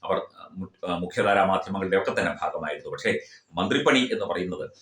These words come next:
അത് ജനങ്ങളോട് ചേർന്ന് നിൽക്കുന്ന ജോലിയാണ്. അത് കാര്യങ്ങൾ മുൻകൂട്ടി കണ്ട് അത് തീരുമാനമെടുക്കാനും കാര്യങ്ങൾ മുൻകൂട്ടി കണ്ട് നടപടിയെടുക്കാനുമുള്ള പ്രാപ്തി ഉണ്ടാകണം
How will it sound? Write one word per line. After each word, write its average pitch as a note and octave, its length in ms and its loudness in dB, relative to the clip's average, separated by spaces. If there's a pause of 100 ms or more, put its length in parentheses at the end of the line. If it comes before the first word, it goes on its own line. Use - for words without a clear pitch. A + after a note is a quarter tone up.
(140)
അത് F2 180 2 (160)
ജനങ്ങളോട് C3+ 640 6
ചേർന്ന് A2 300 4
നിൽക്കുന്ന E2 440 -4
ജോലിയാണ്. D#2 460 -8 (220)
അത് G2+ 280 4 (140)
കാര്യങ്ങൾ A#2 300 4
മുൻകൂട്ടി A#2 540 4
കണ്ട് F#2+ 240 2 (420)
അത് F#2 140 2
തീരുമാനമെടുക്കാനും A2+ 840 6
കാര്യങ്ങൾ G#2+ 280 4
മുൻകൂട്ടി A2 500 2
കണ്ട് G#2 320 4
നടപടിയെടുക്കാനുമുള്ള A2+ 960 4 (100)
പ്രാപ്തി A#2 400 4
ഉണ്ടാകണം G2 440 2